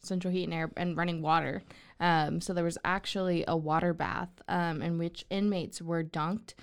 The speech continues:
and then hung up on the wall in the winter so that the ice would form over their skin, freezing them. So they would literally be dunked and hung out,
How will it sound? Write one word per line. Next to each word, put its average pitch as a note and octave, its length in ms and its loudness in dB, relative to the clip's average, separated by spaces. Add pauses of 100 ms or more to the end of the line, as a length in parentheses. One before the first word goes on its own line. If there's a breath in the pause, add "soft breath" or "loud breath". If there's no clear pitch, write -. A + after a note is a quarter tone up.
(240 loud breath)
and E3+ 160 2
then E3+ 120 2
hung G3+ 440 0
up F3+ 320 0
on F3+ 180 0
the D#3+ 80 0
wall D#3+ 540 2
in F3 160 2
the E3 80 0
winter D3+ 540 -4 (160)
so - 180 -4
that D#3 220 -4
the - 160 -4
ice F3 280 -4
would E3 140 -6
form E3 360 -4
over E3+ 280 -2
their D#3 180 -8
skin, - 600 -8 (420 loud breath)
freezing F3 440 -2
them. - 220 -10 (680)
So - 120 -10
they F#3 120 4
would F3+ 100 2
literally F3+ 320 2
be E3+ 140 -2
dunked E3 440 -2
and E3+ 280 -4
hung E3 340 -2
out, - 340 -4